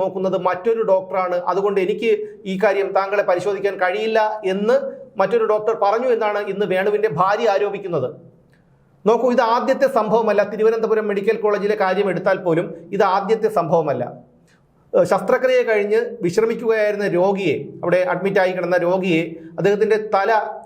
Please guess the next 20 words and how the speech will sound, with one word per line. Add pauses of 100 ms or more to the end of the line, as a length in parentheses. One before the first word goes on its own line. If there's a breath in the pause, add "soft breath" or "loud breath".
(220)
എലി
കാർന്നു
നിന്ന
ഒരു
സംഭവം
ഉണ്ടായി. (420)
പുഴുത്ത്
പുഴുവരിച്ചിട്ടാണ്
അവസാനം (100)
ആ (140)
മനുഷ്യൻ്റെ
മക്കളും
ഒക്കെ (120)
വന്ന് (320 loud breath)
അദ്ദേഹത്തെ (220)
രക്ഷപ്പെടുത്തി
കൊണ്ടുപോയത്. (540 soft breath)
ഇവിടെ (200)
ലിഫ്റ്റിൽ
കുടുങ്ങിയ